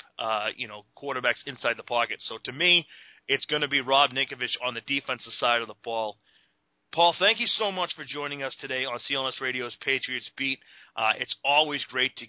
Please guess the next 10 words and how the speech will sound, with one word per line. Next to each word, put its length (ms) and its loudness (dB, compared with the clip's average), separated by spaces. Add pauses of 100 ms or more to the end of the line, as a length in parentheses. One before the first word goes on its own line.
get 260 -4
a, 260 -2
uh, 280 2 (120)
you 140 -8
know, 180 -4
another 520 2 (100)
fan, 300 4
another 340 -2
media 360 -2
members, 520 0